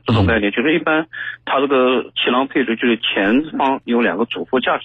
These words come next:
Speaker 1: 气囊，
Speaker 2: 嗯。
Speaker 1: 座椅上不装侧边气囊。
Speaker 2: 嗯。
Speaker 1: 那今天讨论的问题就是说，它从侧面装机的时候，
Speaker 2: 对。
Speaker 1: 那个假设它座椅侧边有气囊，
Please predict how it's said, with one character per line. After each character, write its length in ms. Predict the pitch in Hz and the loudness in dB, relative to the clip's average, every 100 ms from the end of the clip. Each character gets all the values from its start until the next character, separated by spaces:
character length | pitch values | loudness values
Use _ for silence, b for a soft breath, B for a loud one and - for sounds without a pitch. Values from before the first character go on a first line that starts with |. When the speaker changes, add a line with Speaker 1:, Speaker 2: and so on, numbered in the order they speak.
| - | -8
Speaker 1:
气 140 | - | -8
囊， 160 | - - | -8 -6
Speaker 2:
嗯。 280 | - 110 92 | -2 2 2
Speaker 1:
座 180 | 82 175 | 2 0
椅 60 | 90 | 0
上 200 | 123 113 | -2 -4
不 80 | 151 | -2
装 180 | 139 139 | 0 0
侧 140 | - | 0
边 160 | 123 113 | -2 -2
气 80 | - | -2
囊。 160 | 69 - - | -4 -8 -2
Speaker 2:
嗯。 180 | 113 104 | 0 2
Speaker 1:
那 80 | |
今 140 | 85 202 | 2 2
天 180 | 208 208 | 2 0
讨 160 | 104 | 0
论 120 | 113 151 | 0 2
的 60 | |
问 120 | 156 | 0
题 140 | 131 120 | -2 -2
就 60 | |
是 60 | 139 | 0
说， 120 | 156 | 0
它 160 | 151 156 | 0 -2
从 160 | 165 | -2
侧 160 | 180 196 | -2 0
面 160 | 156 127 | 0 0
装 180 | 143 | -2
机 120 | 143 147 | 0 -2
的 60 | |
时 80 | - | -2
候， 140 | 78 - _ B B B - | -6 -8 _ B B B -4
Speaker 2:
对。 100 | 135 | 0
Speaker 1:
那 80 | 113 | 2
个 280 | 135 131 131 | 2 2 0
假 280 | - 120 110 | 0 0 2
设 300 | 185 - - _ | 0 -2 -8 _
它 160 | 170 | -6
座 200 | 143 165 | -2 -2
椅 80 | 117 - | -2 -4
侧 60 | |
边 160 | 117 120 | -2 -2
有 60 | 78 | -2
气 80 | - | -4
囊， 220 | 82 | -4